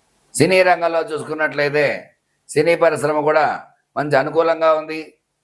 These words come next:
అనుకున్న రీతిలో సినిమాలు అవి హిట్ అవ్వటము, మంచి లాభాన్ని ఆర్జించే అవకాశం ఖచ్చితంగా ఉంది. అలాగే మొత్తం మీద చూసుకున్నట్లయితే ఈ రాశి వారికి కూడా ఈర్ష్య, అసూయ, ద్వేషాలు బాగా ఎక్కువగా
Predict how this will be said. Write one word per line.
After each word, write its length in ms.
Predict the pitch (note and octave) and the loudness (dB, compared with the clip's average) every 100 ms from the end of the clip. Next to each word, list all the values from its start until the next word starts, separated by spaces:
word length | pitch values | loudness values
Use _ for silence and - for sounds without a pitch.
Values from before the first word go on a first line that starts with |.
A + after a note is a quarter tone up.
| _ - | _ -4
అనుకున్న 300 | C#3 D3+ D#3 D3+ | -2 0 0 0
రీతిలో 300 | D3+ D3 D#3 D3+ - - - | -2 -2 0 0 -4 -12 -10
సినిమాలు 340 | B2 C#3+ C#3+ C#3+ | -4 0 0 2
అవి 100 | C#3 B2+ | 0 -2
హిట్ 160 | C3 | -2
అవ్వటము, 380 | D#3 D3 D3 D3 D3 - _ _ _ | -2 -2 -2 -6 -8 -14 _ _ _
మంచి 200 | A#2+ C#3 C#3 | -2 2 2
లాభాన్ని 340 | C3+ C#3+ C#3+ C#3 | 4 2 2 -2
ఆర్జించే 320 | C3 C3 B2+ | -2 0 2
అవకాశం 360 | B2+ B2 A#2+ C#3 C#3 | 2 0 -2 -4 -4
ఖచ్చితంగా 460 | A2+ A2+ A#2 A#2 G#2 | -4 -2 -4 0 -2
ఉంది. 180 | F#2+ F2 - _ _ _ _ _ _ _ _ - _ _ - - - - | -2 -12 -18 _ _ _ _ _ _ _ _ -20 _ _ -20 -20 -4 2
అలాగే 340 | C3 E3 E3+ D3 G#2 - _ _ _ _ _ _ _ _ _ _ _ - | 4 4 2 0 -4 -12 _ _ _ _ _ _ _ _ _ _ _ -2
మొత్తం 260 | B2+ F3 F3 | 2 2 2
మీద 140 | F3+ F3+ E3+ | 2 2 4
చూసుకున్నట్లయితే 840 | D#3+ C3 E3 E3 D3+ D#3 D3 D#3+ D#3+ - _ _ _ - | 0 2 2 2 4 2 4 0 -2 -8 _ _ _ -2
ఈ 100 | C#3 | 2
రాశి 260 | D#3 D3+ D3+ | 4 4 2
వారికి 240 | D#3+ D#3 C#3 | 2 0 -2
కూడా 200 | D3+ D#3 D#3+ - C#3 D#3+ | 0 0 -2 -6 -8 -4
ఈర్ష్య, 340 | D#3 A#2+ D#3 E3 E3+ - - | -4 0 2 2 0 -6 -4
అసూయ, 400 | C#3 C#3+ D3+ D3 D#3 D#3+ - B2 | -4 0 0 2 2 0 -4 -4
ద్వేషాలు 460 | C3+ C3 C3+ C#3+ D3 | -4 0 0 0 -2
బాగా 180 | B2 C3 A#2 | -2 0 -6
ఎక్కువగా 300 | G2+ A#2 A#2 | -10 -4 -2